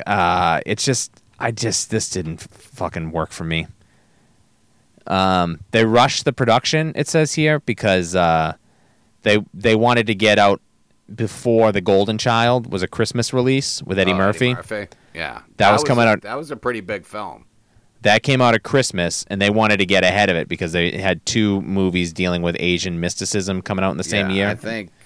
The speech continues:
Speaker 2: uh, the Gold-, I think The Golden Child did it a lot better.
Speaker 1: I've never seen The Golden Child. I might have to check
Speaker 2: That's
Speaker 1: that one
Speaker 2: a good
Speaker 1: out.
Speaker 2: movie. From what I remember, I haven't seen it in,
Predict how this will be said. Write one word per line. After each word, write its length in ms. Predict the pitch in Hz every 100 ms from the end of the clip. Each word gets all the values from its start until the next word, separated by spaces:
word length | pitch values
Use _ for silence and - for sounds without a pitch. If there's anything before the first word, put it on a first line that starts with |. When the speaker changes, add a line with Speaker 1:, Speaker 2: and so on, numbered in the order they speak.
| -
Speaker 2:
uh, 360 | 90 85 82 73
the 120 | 82
Gold-, 320 | 90 92 90 -
I 100 | 107
think 200 | 151 143
The 80 | 101
Golden 340 | 104 107 101
Child 420 | - 78 67 64
did 140 | 78 76
it 120 | 69
a 60 | 67
lot 240 | 65 62
better. 280 | - 67 58 - _ _ _ _ -
Speaker 1:
I've 160 | 104
never 140 | 131 127
seen 180 | - 127
The 60 |
Golden 240 | 107 82 80
Child. 260 | 85 80
I 40 | 90
might 160 | 117
have 120 | 107 -
to 80 |
check 200 | - 95
Speaker 2:
That's 180 | - 82
Speaker 1:
that 20 | 80
one 40 |
Speaker 2:
a 40 | 80
good 60 |
Speaker 1:
out. 60 | 160
Speaker 2:
movie. 400 | 165 139 76 - _ _ - 95 -
From 180 | 127 127
what 160 | 139
I 40 | 139
remember, 420 | 135 135 123 98
I 140 | 90
haven't 320 | 95 120 127 -
seen 280 | 123 117
it 200 | 107 -
in, 540 | 87 92 87 82 80